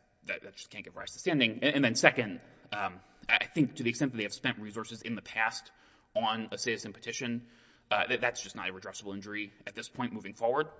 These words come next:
Um, I, that, those are sort of previous resources. Money damages aren't available, uh, in the suit. And so revoking the E U A doesn't i-, in any way redress whatever resources they have spent on, um, on sort of filing the citizen petition. And, and then,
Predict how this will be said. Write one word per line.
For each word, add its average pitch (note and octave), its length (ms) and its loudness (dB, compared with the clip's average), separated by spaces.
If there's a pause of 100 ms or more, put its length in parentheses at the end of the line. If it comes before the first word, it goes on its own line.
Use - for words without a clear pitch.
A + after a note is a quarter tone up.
(140)
Um, F#2+ 280 -2
I, F#2+ 220 -8 (160)
that, F#2 160 -4
those G#2 180 -8
are F#2+ 180 -6 (120)
sort G2+ 140 -8
of F#2 60 -14
previous G#2+ 300 -6
resources. G2 400 -12
Money G#2+ 160 -4
damages F#2 360 -8
aren't F2 160 -10
available, E2 420 -8 (400)
uh, G2+ 160 4
in G#2 80 -2
the G2 80 -8
suit. G#2 320 -8
And G2 100 -12
so G#2 100 -8
revoking G#2+ 460 4
the F#2+ 80 -2
E G2 60 -2
U F#2 160 -6
A F#2+ 140 -2
doesn't F#2+ 320 -10 (360)
i-, - 60 -6
in A2+ 160 -4
any F3+ 160 -12
way F3 180 -10
redress - 400 -4
whatever G2 440 -6 (480)
resources G2 400 -8
they F#2+ 80 -10
have - 100 -10
spent - 260 -4 (160)
on, F#2+ 400 -12 (240)
um, - 300 -18 (600)
on - 100 -16 (480)
sort - 160 -18
of - 20 -18
filing - 240 -8
the - 80 -18
citizen - 280 -14
petition. - 320 -18 (2000)
And, A2 160 0
and B2 140 2
then, G2 300 4